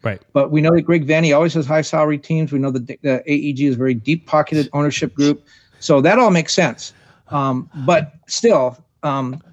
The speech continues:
Speaker 2: two wins out of twenty-three million dollars
Speaker 1: The,
Speaker 2: is not, not enough.
Speaker 1: The chat room's over here is like, "Oh, I thought you were gonna tell us that Klein was resigning." I'm like, "Why?" Like, they would tell us that. Like, we would be like, "Oh, well, here it comes. Everybody be prepared." No, they don't. Nobody's gonna.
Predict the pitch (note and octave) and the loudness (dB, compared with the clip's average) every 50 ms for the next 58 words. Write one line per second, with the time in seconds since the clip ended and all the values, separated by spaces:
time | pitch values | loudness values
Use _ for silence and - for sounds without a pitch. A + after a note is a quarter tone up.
0 | _ - G3 F#3+ D#3 D#3 D3+ C#3 B2 A2+ A2+ - - C#3+ C3 B2 - - C#3 B2+ | _ 0 0 2 2 2 2 0 0 -4 -6 -10 -8 -6 -6 -6 -6 -8 -10 -10
1 | - - - G3 B2+ B2 A#2 A2+ - D#4+ D4+ D#3 A2 A2+ A2+ A2+ - - D4+ D4 | -8 -4 -2 -2 -2 -2 -4 -2 0 0 0 0 -2 -6 -12 -10 -6 -2 0 0
2 | - - - D4 - - F3 F3 D3 B2 B2+ - - - _ _ - F4+ F4+ - | 0 0 -4 -6 -2 0 2 2 4 2 0 -2 -4 -8 _ _ -4 -4 -2 0
3 | F4 F4+ D4 A#3+ A3+ A3 G3+ F3+ F#3+ F3 E3 D#3 D#3+ D#3+ D3+ C#3+ - C#3+ B2+ - | 0 2 2 2 2 2 2 2 2 2 2 2 4 4 4 2 2 0 0 2
4 | C#3 D3 D#3 D3 D#3+ C3+ C3 D3 C3 D3 C3+ C3 - C3+ C3 B2 A#2+ A#2 - A#2+ | 2 2 2 2 2 0 2 2 4 4 4 4 4 2 2 2 2 2 0 -4
5 | A2 - F#2+ A#2+ A2+ A#2+ B2 B2 A#2 G#2 - - G#2+ G2 G2 G#2+ G#2 A#2 B2 B2+ | -4 -4 -2 0 2 2 2 2 2 0 -2 -4 -4 -4 -2 -2 0 2 2 2
6 | B2 - C3+ D#3 F3 - C4 E4 F4 D#4+ D4+ C#4+ G3+ G#3+ A3+ G#3+ - - A3 A#3+ | 0 0 -4 -6 -8 -8 -6 -4 -2 -2 -2 -2 -2 -4 -8 -10 -10 -6 0 2
7 | A#3+ D#3+ - A3 A3 G#3 - F3 F3+ F#3 F3 C#3 B2+ B2+ B2 B2 A2+ B2+ A#2+ A#2 | 2 2 2 2 2 2 2 0 0 0 0 0 0 -2 -2 0 0 0 0 0
8 | A#2 A#2 C3+ B2 A2+ - - G#2+ F#2 E2+ - - _ G#2 A2+ A2+ G#2+ A#2 C3+ C3 | 0 0 0 0 -2 -4 -6 -8 -8 -8 -12 -14 _ -10 -10 -8 -4 -2 -2 -2
9 | B2+ A#2 A#2+ A#2 G#2+ G2+ G2 G2 C3+ F3+ F#3 C#3 G#2 G2+ G2+ F#2+ F2+ - G#2+ A#2 | 0 0 -2 -2 -2 -2 -4 -2 0 0 0 0 -2 -4 -6 -8 -8 -8 -6 -6
10 | D3 D#3+ - - - G#3+ C4 A3+ F#3 F#3 F3+ F3 E3+ - - D3 E3 F3 E3+ E3 | -6 -6 -6 -4 -4 -2 -2 -2 -2 -2 -2 -2 -4 -2 -2 -2 -2 -2 -2 -2
11 | F3 E3 E3 D#3 F3+ F#3+ G3 G3 E3+ A3+ G#3+ G3 E3+ D3 - F3+ E3 - - - | -2 -2 -2 -2 -4 -4 -4 -6 -4 -4 -4 -4 -4 -4 -4 -6 -6 -6 -8 -10
12 | E3 F3 F#3+ F3 D3 A2+ F#2+ D2+ C#2+ _ - G#2+ A2 A#2 A2 G#2+ F#2+ F#2 F#2 F#2+ | -8 -6 -4 -4 -4 -4 -6 -10 -12 _ -14 -10 -8 -6 -6 -6 -8 -10 -12 -14
13 | - F2 E2+ - | -14 -16 -18 -18